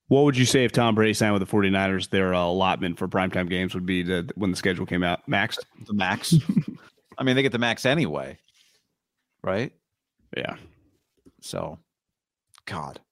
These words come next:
Speaker 1: I, I'm, I'm in.
Speaker 2: Uh, on the stream, somebody said, "Wolford has a neck."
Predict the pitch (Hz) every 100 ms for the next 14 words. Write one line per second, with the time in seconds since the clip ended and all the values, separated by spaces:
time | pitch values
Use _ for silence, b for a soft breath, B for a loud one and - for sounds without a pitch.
0 | _ _ _ b b b b _ _ _
1 | _ _ _ - - 110 101 - 92 76
2 | 69 - _ _ _ _ _ _ _ _
3 | b b b b 123 127 151 160 143 -
4 | 156 156 135 127 - 131 131 123 104 127
5 | 175 175 151 135 110 98 127 190 -